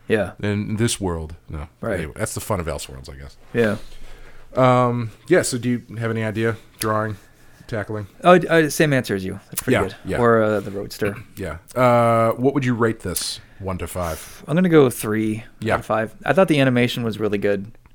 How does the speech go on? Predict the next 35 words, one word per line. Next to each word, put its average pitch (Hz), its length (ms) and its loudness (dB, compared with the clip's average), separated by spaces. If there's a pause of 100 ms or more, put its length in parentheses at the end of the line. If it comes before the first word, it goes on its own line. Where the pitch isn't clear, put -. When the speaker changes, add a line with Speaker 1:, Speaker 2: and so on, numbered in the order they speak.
(120)
Speaker 2:
Yep. 120 200 2
Speaker 1:
And 113 140 2
I 110 60 4
like 123 260 2
the, 120 140 2
uh, 110 260 2
some - 160 -8
of 107 60 -2
the 107 60 -4
concepts. - 680 -4
I 117 80 -6
think 123 260 -2 (100)
you - 200 -12
could 131 160 -4
iron 113 300 2
the 107 80 -4
plot 110 260 0
out 110 160 2
a - 20 -4
little 110 160 -6
bit 117 160 -4
more. 117 440 0
Speaker 2:
Mm-hmm. 135 160 4 (340)
Speaker 1:
And 127 140 -2
there 131 80 2
was 127 80 0
a 139 60 0
lot 147 140 6
of 143 60 6
wasted 131 300 2
time 127 340 2
sending 117 360 -4
Alfred 117 340 -4
back 110 200 2
home. 107 360 -2